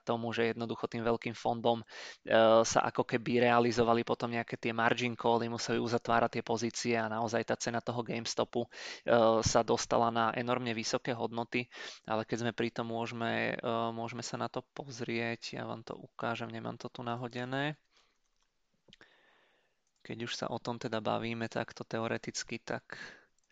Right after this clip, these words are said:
aby ste videli, e, takto nejako vyzerá ten graf toho GameStopu, dáme trošku vyšší time frame, dáme denný. E, tu niekde to celé začalo v priebehu toho januára, ľudia sa začali organizovať a môžeme vidieť, že z ceny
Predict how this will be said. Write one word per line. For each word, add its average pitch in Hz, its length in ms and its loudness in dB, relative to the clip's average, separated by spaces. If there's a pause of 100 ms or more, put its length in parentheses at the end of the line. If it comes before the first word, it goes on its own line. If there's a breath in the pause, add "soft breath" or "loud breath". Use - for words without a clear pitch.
(460 loud breath)
aby 123 160 -6
ste - 160 2
videli, 123 560 6
e, 117 160 8
takto - 320 4
nejako 123 320 0
vyzerá 120 400 2
ten 123 240 -4
graf 117 240 2
toho 131 240 -4
GameStopu, 117 640 -6
dáme 117 240 -4
trošku - 400 -8
vyšší 113 240 -6
time 113 240 -4
frame, 117 320 -4
dáme 113 240 0
denný. 113 400 -2
E, - 20 -20 (540 loud breath)
tu 143 160 0
niekde 127 240 6
to 135 160 4
celé 123 240 8
začalo 117 640 6
v 113 80 0
priebehu 113 400 0
toho 123 160 -2
januára, 117 560 4
ľudia 117 240 0
sa - 80 -2
začali 117 400 0
organizovať 117 640 2
a 113 100 0
môžeme 117 300 -2
vidieť, 113 320 0
že 113 80 0
z - 80 -6
ceny 117 240 -2